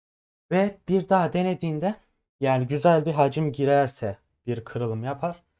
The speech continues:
Direnç seviyeleri de bunlar arkadaşlar. Şurada da bir direnç var altmış bir ile elli beş arası. Bakın şurada bir sürü denediği için, burada bir sürü iğne olduğu için gördüğünüz iğneler.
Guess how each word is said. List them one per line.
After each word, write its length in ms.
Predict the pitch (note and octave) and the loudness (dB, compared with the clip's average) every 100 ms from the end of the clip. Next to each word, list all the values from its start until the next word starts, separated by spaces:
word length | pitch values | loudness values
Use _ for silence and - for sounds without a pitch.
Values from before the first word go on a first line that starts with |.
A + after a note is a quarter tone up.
| _ _ - | _ _ -6
Direnç 220 | D3+ F3 | -2 -2
seviyeleri 460 | - F#3 F3+ E3 C3 | -4 -2 0 2 0
de 100 | C3 | 0
bunlar 260 | E3 F3+ F3+ | -2 -4 -4
arkadaşlar. 540 | E3+ - E3+ - D#3+ _ _ _ _ _ _ _ | -4 -6 -8 -8 -10 _ _ _ _ _ _ _
Şurada 200 | F#3 G#3 | -2 4
da 200 | F#3+ D3 | 4 4
bir 180 | C#3+ B2 | 0 0
direnç 340 | C3 B2+ A#2 | 0 -2 -4
var 100 | B2 | -4
altmış 500 | A2+ C3 C3 C#3+ - | 0 -2 -2 -8 -6
bir 100 | D3 | -4
ile 140 | B2+ B2+ | -2 -2
elli 160 | C#3 | -2
beş 180 | C#3 C3+ | -4 -4
arası. 340 | C3+ C3 G#3 A3 _ _ _ _ _ _ - | -6 -6 -8 -12 _ _ _ _ _ _ -8
Bakın 220 | E3 E3+ | -6 -4
şurada 480 | C3 - D#3+ D3+ E3+ - _ _ _ _ | -8 -10 -4 -4 -4 -10 _ _ _ _
bir 80 | F3 | -4
sürü 380 | E3+ - E3 C#3+ | -4 -4 -2 2
denediği 400 | D3 D#3 D#3+ F3 | 2 2 0 -2
için, 260 | - B2+ B2+ | -2 -4 -4
burada 260 | C#3 B2+ | -2 -2
bir 60 | C#3 | -4
sürü 320 | - C#3+ C3 | -4 -4 -2
iğne 320 | C3 C3+ C#3 | -2 -4 -4
olduğu 260 | C#3+ C#3 D3+ | -4 -4 -6
için 300 | C3 - C3 | -8 -8 -6
gördüğünüz 540 | A#2 A2 G#2 A2 G#2+ | -4 -4 -6 -8 -8
iğneler. 440 | A2 A2 C3 G#3+ | -8 -8 -8 -10